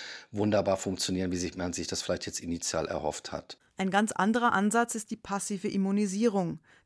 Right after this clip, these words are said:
Speaker 2: die auch bei der Ebola-Epidemie funktioniert hat. Dabei spielen Menschen eine Rolle, die schon eine Infektion überstanden haben.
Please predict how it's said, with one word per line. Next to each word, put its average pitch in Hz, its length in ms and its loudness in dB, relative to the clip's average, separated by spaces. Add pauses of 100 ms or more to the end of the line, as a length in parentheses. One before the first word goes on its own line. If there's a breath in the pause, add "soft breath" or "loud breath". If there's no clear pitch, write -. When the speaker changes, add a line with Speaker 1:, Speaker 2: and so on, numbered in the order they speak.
Speaker 2:
die 180 80 0
auch 175 80 -4
bei 214 100 2
der 220 160 0
Ebola-Epidemie 175 840 2
funktioniert 165 580 -4
hat. - 240 -12 (460)
Dabei 185 300 0
spielen 220 380 4
Menschen 196 360 2
eine 185 180 2
Rolle, 214 340 4 (360 loud breath)
die 208 80 0
schon 233 180 2
eine 214 180 2
Infektion 208 540 0
überstanden 165 640 -2
haben. 139 300 -8